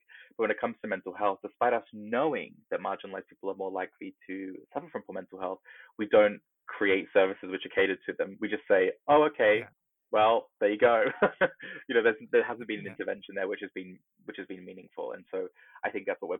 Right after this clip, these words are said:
Speaker 1: pushing the government to do. And that's what, and, you know, also trying to bolster services that currently do exist that do cater towards those groups. I think the, this is important, an important thing for us to kind of fight for in a longer term.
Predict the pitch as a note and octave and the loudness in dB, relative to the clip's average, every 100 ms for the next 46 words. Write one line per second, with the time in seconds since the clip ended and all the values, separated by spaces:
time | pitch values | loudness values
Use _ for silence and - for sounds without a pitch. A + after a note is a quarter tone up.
0 | - G2+ - F2+ F2+ F2+ F2+ _ - F2+ | -8 -10 -10 -12 -12 -14 -20 _ -16 -12
1 | F2+ - - F#2+ F#2 F#2 - - - F2+ | -12 -14 -12 -12 -12 -18 -20 -16 -4 -2
2 | - G#2 G2+ F#2 F2+ - F#2 F#2+ _ F2+ | -2 -4 -6 -8 -4 2 2 0 _ 0
3 | E2+ - F#2 F#2 F2 F#2+ - F#2+ F2+ F#2+ | 0 -2 -4 -4 -10 -14 -2 -2 -2 -6
4 | B2 C#3 B2 - D#2 - _ _ - _ | 0 2 2 0 -6 -6 _ _ -20 _
5 | F2+ - A2 G#2+ G#2 F#2 - - F2+ E2 | -8 -4 -4 -4 -2 -2 -4 -8 -8 -8
6 | E2+ - - - - G#2 G2+ G#2 - A2 | -12 -10 -10 -10 -8 -8 -4 -6 -6 -10
7 | G2 F#2+ - - - F#2 - _ _ _ | -10 -12 -8 -8 -8 -16 -20 _ _ _
8 | - G#2+ G2 A#2 E2+ E2 F#2+ F#2+ G2 - | -8 -6 -4 -2 -4 -4 -14 -8 -8 -8
9 | - F#2+ F#2+ - _ - G2 - F#2+ G2+ | -8 -6 -6 -8 _ -14 -12 -8 -6 -6
10 | - F#2 G#2 - - G#2+ G#2+ G#2+ - F#2+ | -8 -8 -8 -8 -8 -6 -6 -10 -10 -14